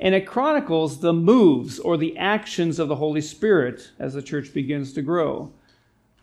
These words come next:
If you've never read through Book of Acts, uh, a great book to read through as far as how the Holy Spirit guided and led the people of the church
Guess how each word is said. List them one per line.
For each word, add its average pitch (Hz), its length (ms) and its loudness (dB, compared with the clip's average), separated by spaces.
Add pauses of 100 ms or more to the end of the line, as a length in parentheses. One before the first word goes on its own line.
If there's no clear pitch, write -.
(120)
If 156 300 -4
you've 151 260 -2
never 185 400 2
read 180 300 0
through 175 240 2
Book 165 240 -2
of 151 100 -2
Acts, 170 640 -6
uh, 147 500 -2
a - 280 -6
great 143 840 -2
book 151 320 0
to 135 60 -2
read 135 320 -2
through 120 380 -8 (560)
as 131 160 -14
far 151 320 2
as 135 140 -2
how 143 200 -2
the 127 100 -4
Holy 147 200 -2
Spirit 147 560 -4
guided 143 420 -2
and 117 360 -10
led 143 420 2 (340)
the 143 540 -6
people 160 300 -2
of 139 80 0
the 135 40 -4
church 170 680 -4